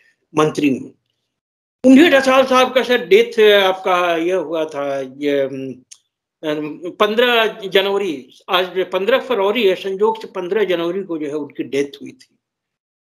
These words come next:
अ, मैं उन चंद लोगों में हूँ सर जो है कि ये ढसाल साहब को करीब से देखने का मौका मिला था आखिरी दिनों में। जब वो admit थे बॉम्बे hospital में तो लोगों को जो है एडमि-, अ, उनसे मिलने की मनाही होती थी।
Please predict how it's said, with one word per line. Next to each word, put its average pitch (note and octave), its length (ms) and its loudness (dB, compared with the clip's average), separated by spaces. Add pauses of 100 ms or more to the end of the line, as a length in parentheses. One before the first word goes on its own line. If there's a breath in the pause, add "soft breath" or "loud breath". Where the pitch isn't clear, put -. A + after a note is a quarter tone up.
(120)
अ, G#3+ 420 4
मैं A#3 200 2
उन A#3 200 -4
चंद C4 300 0
लोगों B3 360 4
में C#4 140 2
हूँ G#3 160 0
सर F3+ 180 -4
जो E3 180 -6
है F#3+ 220 -4
कि G3+ 140 -2
ये G3+ 200 4
ढसाल F#3 420 -8
साहब G3 280 -8
को G#3 80 -6
करीब G3+ 400 -4
से F#3 140 2
देखने E3 380 -2
का F3+ 140 -4
मौका D#3 380 -4
मिला D3 220 -4
था D3+ 120 -8
आखिरी - 440 -10
दिनों A#2+ 320 -16
में। A#2+ 140 -20 (580)
जब F3 80 6
वो F3 100 6
admit G3 400 4
थे F#3+ 40 0
बॉम्बे F3+ 360 0
hospital E3 520 -4
में D#3 140 -6
तो D#3 100 -10
लोगों D#3 280 -8
को D#3+ 160 -8
जो D3 140 -6
है F#3 120 -4 (360 loud breath)
एडमि-, D#3 340 2
अ, E3 40 4
उनसे D#3+ 420 2
मिलने E3 280 0
की D#3 160 -8
मनाही C#3 380 -4
होती A#2+ 320 -10
थी। - 180 -20